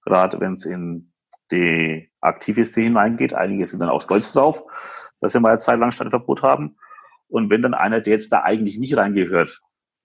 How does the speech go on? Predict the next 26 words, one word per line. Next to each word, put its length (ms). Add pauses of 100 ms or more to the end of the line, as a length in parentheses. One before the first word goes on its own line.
plötzlich 280
in 60
die 60
Gruppe 180
mit 80
aufgenommen 340
wird, 180 (420)
dann 280
lernt 240
er 120
halt 120
Sachen, 520 (340)
die 160
dann 280
ihn 460
in 120
eine 100
Richtung 300
bringen, 440 (500)
wo 100
wir 100
ihn 20
eigentlich 240
nicht 200
haben 280
wollen. 300